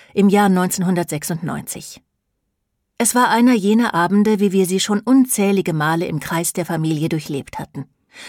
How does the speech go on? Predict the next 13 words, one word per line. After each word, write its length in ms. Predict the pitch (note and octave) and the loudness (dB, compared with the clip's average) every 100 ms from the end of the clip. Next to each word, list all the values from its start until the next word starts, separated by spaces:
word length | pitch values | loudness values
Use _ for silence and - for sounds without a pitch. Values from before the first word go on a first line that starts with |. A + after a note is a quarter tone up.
| - - | -16 -2
Alle 220 | B3 C#4 | 0 2
Familienmitglieder 1080 | C4 A3 A3+ G3 E3+ C#3+ - D#3 E3+ F#3 - | 2 4 4 2 0 -2 -4 -2 0 0 -4
und 160 | D3+ | -8
ihre 220 | D#3+ D3 D3+ | -6 -8 -2
Ehe- 420 | F#3 F#3 F#3+ F#3+ | 0 2 2 0
oder 220 | - D#3 | -6 -8
Lebenspartner 800 | D3 F3 F3+ - F#3 F3 - F3+ E3 - - - | -4 -2 -2 -4 -2 -2 0 -2 -2 -14 -20 -2
saßen 380 | G3 G#3+ G#3+ G3 | 2 2 2 -2
zusammen, 640 | F#3 E3+ G3 G#3 G#3 G#3+ | 0 0 2 4 2 0
tranken, 680 | - F#3+ G#3 - G3 G3 - | -2 0 0 2 0 0 0
aßen, 480 | F3+ F#3+ F#3+ G3+ F#3 | 0 0 0 -2 -2
redeten, 640 | F3 G3 G3+ F#3+ - E3+ | 0 2 2 0 -4 -4
lachten 640 | C#3+ D#3 G3+ - - F3+ | -2 0 -2 -6 -6 -4